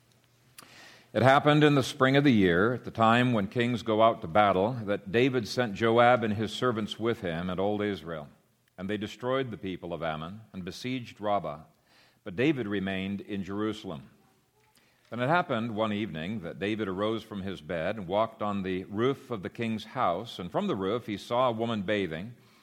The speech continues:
and the woman was very beautiful to behold. So David sent and inquired about the woman, and someone said, "Is this not Bathsheba, the son of Eliam, the wife of Uriah the Hittite?"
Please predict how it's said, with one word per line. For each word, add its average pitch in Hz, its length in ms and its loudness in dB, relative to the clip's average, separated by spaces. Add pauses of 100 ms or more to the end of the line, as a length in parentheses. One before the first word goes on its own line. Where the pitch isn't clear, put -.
(140)
and 101 100 -6
the 107 40 0
woman 156 300 0
was 160 180 -4
very 131 340 -2
beautiful 95 500 -6
to 90 80 -8
behold. 90 540 -6 (540)
So 117 120 -8
David 156 320 2
sent 107 400 -4
and 117 80 -8
inquired 110 520 0
about 113 260 -2
the 95 80 -10
woman, 82 460 -10 (360)
and 90 140 -12
someone 127 320 -2
said, 104 520 -2 (340)
"Is 82 120 -10
this 127 200 -10
not 151 260 -6
Bathsheba, 120 580 -8
the 101 100 -18
son 98 200 -8
of 107 120 -6
Eliam, 104 520 -2 (400)
the 95 200 -2
wife 104 440 0
of 90 100 -8
Uriah 98 460 0
the 87 120 -10
Hittite?" 107 420 -6